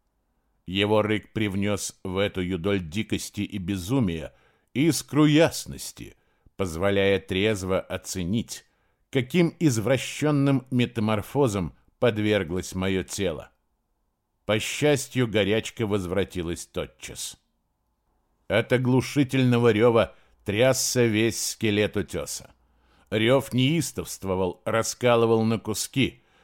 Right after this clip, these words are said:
грозил спалить весь свет дотла. Как могуч и страшен был этот звук, и до чего, наверное, не охватен сам дракон, раз ярость его подобна гневу природы.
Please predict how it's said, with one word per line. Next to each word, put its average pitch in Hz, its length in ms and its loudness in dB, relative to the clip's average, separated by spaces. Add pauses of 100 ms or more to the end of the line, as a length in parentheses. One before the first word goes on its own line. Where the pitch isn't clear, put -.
грозил 147 560 2
спалить 147 560 2
весь 127 280 0
свет 120 480 0
дотла. 85 520 -6 (760)
Как 151 240 2
могуч 151 640 2
и 170 100 0
страшен 123 800 0
был 101 200 0
этот 98 280 -2
звук, 85 480 -10 (520)
и 117 80 -2
до 120 140 2
чего, 120 280 0
наверное, 117 640 4
не 110 220 0
охватен 110 640 -2
сам 110 380 -2
дракон, 95 580 -2 (340)
раз 120 360 -2
ярость 117 540 2
его 113 240 2
подобна 110 560 0
гневу 101 480 0
природы. 101 640 -2